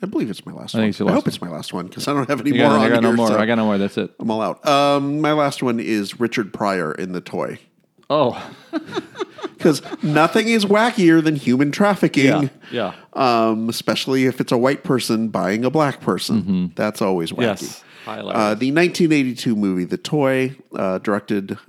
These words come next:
Speaker 1: by Richard Donner. Probably one I think he would like to have taken back
Speaker 2: Yeah.
Speaker 1: in hindsight. Starring Richard Pryor and, uh, Jackie Gleason. And also Scott Schwartz,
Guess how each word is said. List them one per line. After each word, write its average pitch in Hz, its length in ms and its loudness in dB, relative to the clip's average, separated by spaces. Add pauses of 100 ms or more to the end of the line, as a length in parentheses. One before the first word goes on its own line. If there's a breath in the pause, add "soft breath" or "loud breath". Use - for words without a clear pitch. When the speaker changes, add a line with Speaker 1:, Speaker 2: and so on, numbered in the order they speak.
Speaker 1:
by 101 120 0
Richard 98 400 -2
Donner. 101 480 -2 (500 loud breath)
Probably 147 420 2
one 107 280 0
I 101 60 -2
think 104 200 -8
he 113 140 -10
would 98 120 -4
like 87 280 -6
to 87 140 -6
have 80 120 -8
taken - 320 -12
back - 380 -8 (140)
Speaker 2:
Yeah. 113 280 0 (160)
Speaker 1:
in 101 120 -6
hindsight. 92 520 -6 (320 loud breath)
Starring 175 320 4
Richard 156 300 2
Pryor 123 460 4
and, 104 280 0
uh, 98 320 0
Jackie 98 340 -2
Gleason. 95 540 -4 (400 soft breath)
And 135 100 -2
also 127 220 0
Scott 147 280 -2
Schwartz, - 480 -2